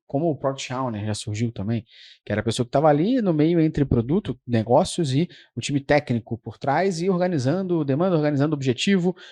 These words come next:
vendo o que que tinha a ver com isso. E pra mim o data owner é uma questão que vai ganhar muita força hoje em dia, porque como você trouxe um ponto aqui que é importante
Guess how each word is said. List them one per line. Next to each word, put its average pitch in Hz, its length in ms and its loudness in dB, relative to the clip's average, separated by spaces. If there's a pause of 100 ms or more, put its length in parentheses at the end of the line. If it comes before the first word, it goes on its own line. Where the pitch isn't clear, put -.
(120)
vendo 160 260 2
o - 20 -4
que 175 120 4
que 170 120 -6
tinha 156 520 2
a 127 60 6
ver 127 180 4
com 131 140 0
isso. 113 320 -2
E 127 80 -4
pra 131 160 -2
mim 135 140 -4
o 175 40 -6
data 147 320 -8
owner 156 180 -8
é - 20 -8
uma 156 180 -10
questão 151 260 -12
que 143 120 -10
vai 135 260 0
ganhar 156 260 -4
muita 151 200 -6
força 127 360 -4 (300)
hoje 127 160 2
em - 20 4
dia, 135 160 2
porque 123 200 0
como 175 180 -2
você 165 240 0
trouxe 135 300 0
um - 40 -2
ponto 127 280 -2
aqui 147 160 -4
que 139 80 0
é - 20 2
importante 127 560 -2